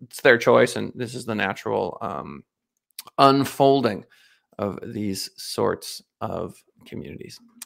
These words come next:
Ladies and gentlemen, what do you think? Do you think, uh, it's worth investing in this from an investment perspective? Um, are you viscerally opposed to this idea? Uh, do you believe that Facebook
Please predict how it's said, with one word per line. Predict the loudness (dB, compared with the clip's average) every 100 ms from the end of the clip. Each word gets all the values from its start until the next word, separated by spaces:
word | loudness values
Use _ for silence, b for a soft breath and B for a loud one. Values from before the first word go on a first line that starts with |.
| B B B B B
Ladies | 0 4 6 6 4 2 0
and | 4 6 4
gentlemen, | 4 4 6 4 2 2
what | 4 4 2
do | 0
you | 2 2 2
think? | 2 2 2 0 -12 _ -12
Do | -2
you | 0 0
think, | 2 0 2
uh, | 2 2 0
it's | -2 -2
worth | 0 0 0
investing | -2 0 2 2 0 -2 -4
in | 0
this | 0 0
from | -2 -4 -2
an | -2
investment | 2 2 2 -4
perspective? | -4 0 -2 0 -4 -4 b b b b
Um, | -2 2 2
are | 4 2
you | 2 0 0 -2 -4
viscerally | 0 0 2 2 4 2 0
opposed | 2 6 6 6 0 -14 -6
to | -2 0 2 0 -2
this | -2 -2 -2 -2
idea? | -4 -2 2 4 4 2 b b b b -6
Uh, | 0 2 2
do | 2
you | 2 2
believe | 2 2 2 -2 -2
that | -2 0 0 -2
Facebook | -2 -2 0 -2